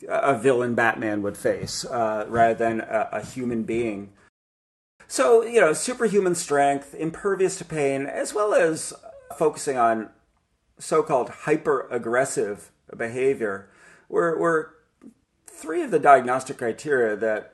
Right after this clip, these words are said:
raised some concern. I'll talk about the strength aspect. Uh, certainly in American history, black men have, uh, have been perceived for a long time as stronger than white men.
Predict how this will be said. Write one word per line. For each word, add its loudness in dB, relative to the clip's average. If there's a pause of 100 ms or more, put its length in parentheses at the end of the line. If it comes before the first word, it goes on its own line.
(260)
raised -6 (240)
some -6
concern. -6 (1000)
I'll -2
talk -4
about 0
the -8
strength 2
aspect. -2 (160)
Uh, 4
certainly -6
in 2
American 0
history, -6
black 0
men -2
have, -4
uh, -2 (120)
have -12
been -2
perceived -8
for -4
a 0
long -2
time -4
as -8
stronger -4
than -8
white -6
men. -14